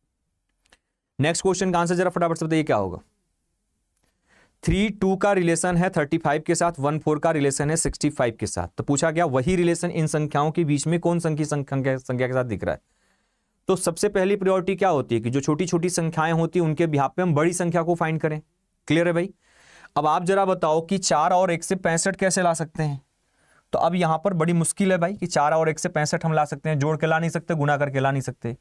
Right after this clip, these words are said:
स्क्वायर ही सोच सकते हैं हम। आपको हो गए हाँ,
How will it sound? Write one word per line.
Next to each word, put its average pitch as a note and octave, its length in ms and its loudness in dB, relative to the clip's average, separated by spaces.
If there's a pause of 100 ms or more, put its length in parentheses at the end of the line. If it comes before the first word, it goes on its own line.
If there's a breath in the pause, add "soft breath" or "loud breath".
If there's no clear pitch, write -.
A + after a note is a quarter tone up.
(320 soft breath)
स्क्वायर F#3 460 2
ही F#3+ 140 0
सोच D#3+ 240 -2
सकते C3+ 300 -6
हैं C3+ 40 0
हम। C3+ 100 0
आपको B2 240 -2
हो A#2+ 60 -2
गए C3 120 -2
हाँ, F#2 240 -2